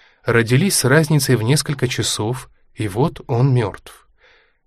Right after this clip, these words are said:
Расскажите мне побольше, что вы по этому поводу чувствуете». То, что я жива, а он мертв, лишь случайность. Могло быть и наоборот. Помню, как мы с ним однажды пошли на скачки.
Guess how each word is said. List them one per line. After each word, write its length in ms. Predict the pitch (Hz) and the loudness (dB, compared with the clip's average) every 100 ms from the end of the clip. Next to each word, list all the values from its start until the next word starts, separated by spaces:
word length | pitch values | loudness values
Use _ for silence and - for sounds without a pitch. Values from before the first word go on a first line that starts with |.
| _ | _
Расскажите 640 | - 117 - 131 127 208 139 | -4 -2 0 0 0 0 2
мне 180 | 135 160 | 2 2
побольше, 680 | 117 101 123 165 - 185 170 | -2 0 0 0 -2 -6 -8
что 400 | - - - 170 | -8 -6 -2 -2
вы 220 | 160 147 | -2 -4
по 100 | 127 | -4
этому 340 | 127 127 123 117 | -2 -2 -4 -6
поводу 400 | - 101 104 127 | -6 -4 -4 -6
чувствуете». 840 | - 143 - - 87 - - - _ _ _ _ _ _ _ _ - - - | -4 -4 -4 -10 -14 -14 -16 -16 _ _ _ _ _ _ _ _ -20 -16 -4
То, 140 | 196 | 0
что 200 | 202 - | 0 2
я 200 | 147 175 | 2 4
жива, 420 | 160 139 147 170 139 | 4 4 6 6 6
а 40 | |
он 220 | 139 139 | 4 6
мертв, 500 | 127 156 170 - - | 6 4 2 -6 -10
лишь 260 | 113 127 - | -6 -4 -2
случайность. 840 | 156 151 190 190 147 104 - - - - | -2 -2 -2 0 -2 -2 -6 -10 -12 -6
Могло 400 | 107 113 117 139 | -2 0 2 2
быть 200 | 135 131 | 0 0
и 40 | |
наоборот. 680 | 127 127 123 131 156 - - _ _ _ _ _ _ _ _ | 2 2 2 2 0 -6 -20 _ _ _ _ _ _ _ _
Помню, 320 | 131 143 139 | 2 2 2
как 200 | 143 135 | 0 2
мы 120 | 143 | 2
с 120 | 135 - | 2 0
ним 240 | 175 160 | 2 4
однажды 400 | 120 135 143 127 | 2 2 0 0
пошли 320 | 131 131 147 | -4 -2 0
на 120 | 139 | 0
скачки. 680 | 143 - 160 - - - - | 0 0 -2 -2 -6 -12 -16